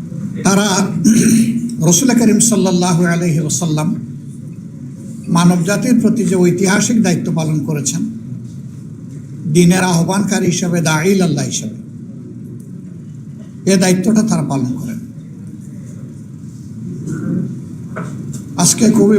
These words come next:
ভালো হতো সারা বাংলাদেশের ময়দান, এমনকি দেশের গণ্ডি অতিক্রম করে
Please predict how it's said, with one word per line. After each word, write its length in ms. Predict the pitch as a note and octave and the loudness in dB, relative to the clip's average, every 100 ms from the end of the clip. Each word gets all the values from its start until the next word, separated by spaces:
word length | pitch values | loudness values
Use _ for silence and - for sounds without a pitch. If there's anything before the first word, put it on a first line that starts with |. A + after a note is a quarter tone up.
| F3+ | 6
ভালো 160 | E3+ G3+ | 4 4
হতো 260 | F3+ - - - - - - - - - - - - - - - - - - - - - - - - - - - | 4 2 -2 -4 -6 -8 -10 -12 -12 -12 -12 -14 -14 -12 -12 -12 -10 -8 -8 -8 -4 -2 -2 -4 -8 -8 -10 -6
সারা 260 | - G3 F3+ | 0 2 4
বাংলাদেশের 600 | F3+ F3 F3 F#3 F3 G#3 | 4 4 4 4 4 4
ময়দান, 320 | E3+ E3+ F3+ F3+ | 6 4 4 4
এমনকি 300 | F3 F3+ F#3 | 4 4 4
দেশের 320 | E3+ D#3+ G3 | 4 4 4
গণ্ডি 300 | E3+ E3+ E3+ F#3+ | 4 6 6 6
অতিক্রম 420 | F#3 F3 F3+ F3 | 4 0 2 4
করে 240 | E3+ D#3+ | 4 2